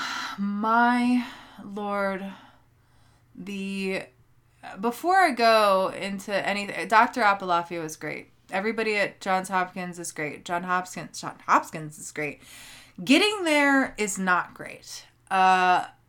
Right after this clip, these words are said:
I don't know what's, I heard from one of my clients this week that Mercury was in retrograde. I don't even know what the hell that means, but I do know in ash-, astrology, Mercury is the ruling planet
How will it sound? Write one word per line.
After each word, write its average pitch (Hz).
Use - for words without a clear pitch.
I 240
don't 381
know 285
what's, 190
I 240
heard 427
from 269
one 233
of 220
my 190
clients 180
this 160
week 165
that 165
Mercury 240
was 202
in 170
retrograde. 202
I 202
don't 202
even 165
know 160
what 165
the -
hell 170
that 165
means, 180
but 180
I 185
do 254
know 220
in 190
ash-, 180
astrology, 175
Mercury 175
is 165
the 170
ruling 170
planet 165